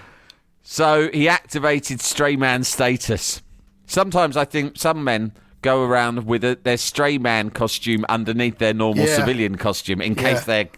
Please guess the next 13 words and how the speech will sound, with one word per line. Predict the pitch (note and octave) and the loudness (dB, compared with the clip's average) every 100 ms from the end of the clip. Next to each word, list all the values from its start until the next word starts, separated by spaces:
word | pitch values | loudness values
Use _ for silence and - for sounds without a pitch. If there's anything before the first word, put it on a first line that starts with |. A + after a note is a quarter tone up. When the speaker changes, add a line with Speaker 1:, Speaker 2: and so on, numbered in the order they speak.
| - | -6
Speaker 1:
they | A2+ G#2+ | -2 0
have | G#2 - | -2 -4
to | |
go | A2+ | -4
stray | G#2+ - A2+ G#2 | -4 -2 0 2
at | D#3 | 2
any | D3+ | 0
Speaker 2:
Ready. | D3 | 0
Speaker 1:
point. | C3+ D2 C#2 _ _ _ - - - - - - - | -2 -4 -6 _ _ _ -20 -20 -20 -20 -20 -20 -6
Um, | - G2+ F#2+ F#2 F2+ - _ - _ - _ _ _ _ _ _ _ - - | -2 0 2 0 -2 -4 _ -20 _ -20 _ _ _ _ _ _ _ -14 -2
I | A2+ | 0
walked | A#2 C#3 F3 - | 2 2 0 0
about | B2+ A2 B2 F2 - - | -4 2 2 0 -4 -18